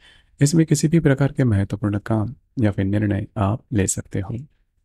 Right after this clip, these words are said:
उसी प्रकार आज के दिन का जो राहु काल है वो शुरुआत होगा सुबह दस बजकर पचास मिनट से लेकर बारह बजकर इकतीस मिनट तक और यमगंड काल दोपहर तीन बजकर चौवन मिनट से लेकर पाँच बजकर पैंतीस मिनट तक का होगा।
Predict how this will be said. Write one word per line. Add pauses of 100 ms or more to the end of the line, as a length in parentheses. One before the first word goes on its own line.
(760)
उसी
प्रकार
आज
के
दिन
का
जो
राहु
काल
है
वो
शुरुआत
होगा (720)
सुबह
दस
बजकर
पचास
मिनट
से
लेकर
बारह
बजकर
इकतीस
मिनट
तक (680)
और
यमगंड
काल
दोपहर
तीन
बजकर
चौवन
मिनट
से
लेकर
पाँच
बजकर (200)
पैंतीस
मिनट (100)
तक (100)
का (260)
होगा।